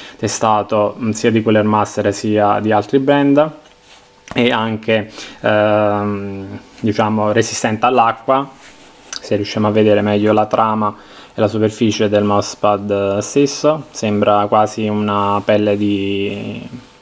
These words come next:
di serpente. Nella parte inferiore troviamo una superficie antiscivolo, quindi ci permetterà una volta, eh, spiegato meglio,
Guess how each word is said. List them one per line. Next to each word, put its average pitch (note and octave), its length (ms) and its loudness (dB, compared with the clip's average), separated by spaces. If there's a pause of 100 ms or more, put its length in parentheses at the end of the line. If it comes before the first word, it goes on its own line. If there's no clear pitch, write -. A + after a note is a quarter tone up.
di G2+ 140 -6
serpente. A2 800 -2 (720)
Nella A2 200 0
parte A2 260 0
inferiore A2 640 2 (320)
troviamo A2 540 0
una G#2+ 280 2
superficie G#2+ 880 0 (300)
antiscivolo, A#2+ 960 0
quindi G2+ 260 -2
ci G2 140 -6
permetterà G2+ 440 -2
una G2+ 120 0
volta, G2 460 0 (340)
eh, G2 480 0
spiegato A2+ 640 0
meglio, G#2 540 -2